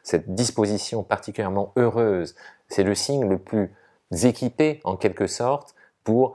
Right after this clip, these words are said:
jouir des bonnes choses de la vie. C'est son truc. Voilà, c'est comme ça. C'est un signe de terre, gouverné, donc qui aime bien se fixer des objectifs concrets dans l'existence.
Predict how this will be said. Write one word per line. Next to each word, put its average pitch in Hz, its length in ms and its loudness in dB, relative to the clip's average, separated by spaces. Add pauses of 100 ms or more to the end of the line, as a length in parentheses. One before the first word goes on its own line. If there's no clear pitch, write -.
(160)
jouir 117 560 0 (220)
des - 180 0
bonnes 117 240 2
choses 123 320 -4
de 107 120 4
la 104 140 2
vie. 85 240 -8 (100)
C'est - 140 -6
son 120 200 -2
truc. - 420 -8 (220)
Voilà, - 200 -4
c'est - 160 -4
comme 95 160 -4
ça. - 220 -8 (280)
C'est 98 200 4
un 110 80 0
signe 151 440 -2
de 85 180 -4
terre, 90 580 -2 (720)
gouverné, 110 760 0
donc 78 220 -12
qui - 140 -2
aime 90 120 0
bien 127 320 2 (560)
se - 120 -2
fixer 139 800 0
des 92 200 0
objectifs 104 720 -2 (320)
concrets 139 720 2
dans 101 180 2
l'existence. 90 800 -4